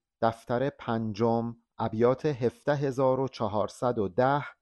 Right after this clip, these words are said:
تا هفده هزار و پانصد و سه. دربارهٔ اینکه حضرت ابراهیم چهار پرنده رو کشت، مرغابی و طاووس رو بررسی کردیم. دیگه الان اواخر زاغ هستیم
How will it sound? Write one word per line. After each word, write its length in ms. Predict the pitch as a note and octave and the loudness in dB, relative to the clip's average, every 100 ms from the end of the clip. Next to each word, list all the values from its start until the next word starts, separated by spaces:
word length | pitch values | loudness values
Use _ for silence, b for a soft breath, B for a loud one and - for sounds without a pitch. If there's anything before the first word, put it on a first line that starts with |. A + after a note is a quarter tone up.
| _ _ | _ _
تا 180 | - G#2+ | 0 0
هفده 420 | F#2+ A#2 - - | 2 -2 -2 -4
هزار 460 | D3 C#3+ B2+ C3 C3 | -2 0 2 2 2
و 60 | B2+ | 0
پانصد 560 | - G2 G2 B2+ A#2 | -2 -6 -4 -2 -2
و 60 | C3 | -4
سه. 460 | - D3+ A2 - _ _ _ _ _ _ _ _ _ _ _ | -4 0 0 -2 _ _ _ _ _ _ _ _ _ _ _
دربارهٔ 380 | G3 G#3+ F#3+ F3+ | -2 2 2 2
اینکه 360 | F3 D#3+ D#3 D#3 | 0 -2 -2 -2
حضرت 380 | A#2+ F#2+ A#2 B2 | -2 0 -2 -2
ابراهیم 580 | - G#2 F#2 F#2 A#2 C3+ | -2 -2 0 -2 -2 -4
چهار 400 | - A#2 A#2 C3+ | -4 0 0 0
پرنده 420 | A#2 F#2 F2+ F2+ | 0 0 0 0
رو 160 | E2 E2 | -2 -4
کشت، 400 | C3+ C3 C3 - _ _ - | -2 0 -2 -8 _ _ -2
مرغابی 680 | B2+ C#3 B2+ B2+ B2 D3+ F#2 | 0 0 0 0 0 0 2
و 140 | G2+ | 0
طاووس 640 | - A#2+ A2+ B2 F#3+ - | 0 2 2 2 -4 -2
رو 80 | E3+ | 0
بررسی 440 | A2 F#2+ F2 - A2 | 2 0 -4 -10 -8
کردیم. 640 | D#3+ F3+ E3+ D#3+ D#3 C#3+ b b _ _ _ C#3 | -4 -2 -2 -2 -2 -4 b b _ _ _ -6
دیگه 300 | F3 A#3+ A3 | 0 2 4
الان 280 | E3+ G3 G#3 - | 4 2 0 -2
اواخر 680 | C3 C3 B2 A#2+ D#3+ C3+ G2 | 0 4 4 4 0 2 0
زاغ 420 | G#2 D#3 G#3+ G#3 | 0 2 2 0
هستیم 640 | E3 D#3+ - D#3 C#3+ C3 | -2 -4 -4 -4 -2 -4